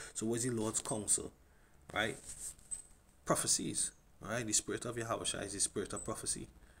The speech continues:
right? Isaiah forty-two and verse eight, "I am Yahweh, and that, that is my name. I, and my glory, I, will I not give to another, my praise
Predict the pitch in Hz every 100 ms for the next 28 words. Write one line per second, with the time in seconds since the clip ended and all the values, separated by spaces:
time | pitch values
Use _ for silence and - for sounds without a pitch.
0 | - - - - - 101 - 110 101 107
1 | 110 113 - - - - - 156 139 139
2 | - - 107 110 104 104 - 131 131 -
3 | 113 113 117 95 123 104 101 98 104 -
4 | 110 120 101 98 92 113 147 135 143 -
5 | - - - - - 113 110 117 117 -
6 | - 113 110 101 95 110 120 120 101 110
7 | - - - 101 98 101 - - 113 139
8 | 120 123 123 123 117 104 110 - 110 107
9 | - 123 - - - - - 117 110 127
10 | 175 - 120 - - - - 101 107 98
11 | - 180 170 127 127